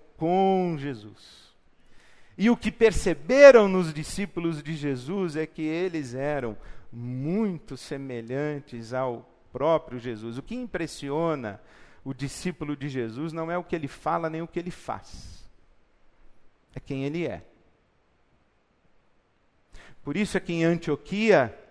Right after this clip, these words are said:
Atos capítulo onze, quando o evangelho chega à cidade de Antioquia, Barnabé vai até aquela cidade ver o que está acontecendo, e ele vê a graça de Deus.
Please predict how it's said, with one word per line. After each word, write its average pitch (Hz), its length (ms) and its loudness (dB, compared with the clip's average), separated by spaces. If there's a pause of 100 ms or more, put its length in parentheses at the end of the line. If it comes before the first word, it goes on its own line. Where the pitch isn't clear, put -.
(1300)
Atos 165 380 2
capítulo 147 540 -4
onze, 147 720 4 (1000)
quando 143 180 -6
o 147 60 2
evangelho 143 540 0
chega 139 400 -4
à 135 60 -6
cidade 127 480 -6
de 120 120 -8
Antioquia, 139 920 -6 (1400)
Barnabé 151 800 0
vai 135 260 2
até 143 240 -2
aquela 139 320 -4
cidade 127 480 -6
ver 139 220 -4
o - 20 -6
que 139 100 -10
está 135 220 -6
acontecendo, 135 800 -8 (380)
e 131 120 -2
ele 143 160 0
vê 147 260 -2
a 131 100 -4
graça 135 760 -8
de 113 140 -12
Deus. 123 680 -8